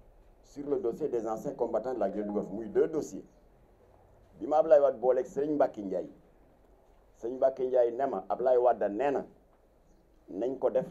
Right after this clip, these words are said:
dossier par dossier. Comme que dossier Sotrac moo fi jiitu, nañu commencé ci dossier boobu. Mu jox ma audience au palais, ma daal di ànd ak le délégué de la Sotrac, Cheikh Talibouya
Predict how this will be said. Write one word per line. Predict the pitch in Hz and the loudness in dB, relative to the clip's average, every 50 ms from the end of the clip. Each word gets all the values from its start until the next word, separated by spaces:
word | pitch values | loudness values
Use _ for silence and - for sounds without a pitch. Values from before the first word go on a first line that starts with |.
| - - - | -10 -8 -2
dossier | - 180 185 - - 147 - | -2 -2 -2 -2 -4 -6 -4
par | - - - 190 | -2 -2 -2 -2
dossier. | 170 107 - - - 90 - - _ _ _ _ _ _ _ _ _ _ _ _ _ _ _ _ _ | -2 -6 -8 -8 -10 -16 -18 -18 _ _ _ _ _ _ _ _ _ _ _ _ _ _ _ _ _
Comme | - 104 120 | -10 -10 -4
que | - 147 | -4 -4
dossier | 147 147 151 143 - 127 127 - | -2 -2 -2 -2 -2 -4 -6 -4
Sotrac | - 113 101 - 107 98 - 98 | -4 -4 -4 -2 -4 -4 -4 -4
moo | 107 139 147 | -6 -6 -6
fi | 156 170 143 | -8 -10 -12
jiitu, | 127 131 110 - 95 - - - _ _ _ _ _ _ _ _ _ _ _ _ _ _ | -12 -12 -12 -12 -14 -16 -18 -20 _ _ _ _ _ _ _ _ _ _ _ _ _ _
nañu | 82 98 107 110 101 | -10 -8 -8 -8 -6
commencé | - 104 101 98 92 92 92 85 - | -6 -4 -4 -2 -4 -4 -6 -10 -12
ci | - 92 | -14 -12
dossier | 87 101 98 90 - 95 87 | -10 -10 -10 -8 -8 -8 -6
boobu. | 85 80 - - - _ _ _ _ _ _ _ _ _ _ _ _ _ _ _ _ _ _ _ _ - | -4 -6 -6 -6 -12 _ _ _ _ _ _ _ _ _ _ _ _ _ _ _ _ _ _ _ _ -16
Mu | - 95 95 | -14 -10 -6
jox | 98 131 143 | -4 -4 -2
ma | 151 151 | -2 0
audience | - 135 127 107 113 107 101 98 - - | 0 0 0 0 -2 -4 -4 -6 -4 -2
au | - 151 151 | 0 0 2
palais, | - 131 113 110 117 - - - _ _ _ _ _ _ _ _ _ _ _ _ _ _ _ _ - | 2 0 0 0 -2 -4 -8 -14 _ _ _ _ _ _ _ _ _ _ _ _ _ _ _ _ -12
ma | 78 82 | -12 -2
daal | 104 127 127 135 | 0 2 2 2
di | 135 131 - | 0 -4 -2
ànd | 104 113 117 131 139 | -2 -2 0 0 0
ak | 143 143 - - | 0 0 -4 -6
le | 92 104 - | -4 -4 -2
délégué | 101 117 120 120 120 - 151 156 139 - - - - - - | 0 0 2 2 2 2 2 0 0 0 -4 -14 -20 -20 -20
de | 92 90 110 | -6 -2 0
la | 131 139 143 139 | 2 2 2 0
Sotrac, | 123 131 123 120 120 135 156 151 - - - - _ _ _ | -2 -6 -4 0 2 2 2 2 0 -6 -18 -20 _ _ _
Cheikh | - - 123 131 139 - - - - | -10 -4 -2 -2 -2 -4 -8 -14 -4
Talibouya | - 120 123 120 120 117 - 113 123 - 143 | -2 0 0 0 -2 -4 -6 0 0 0 0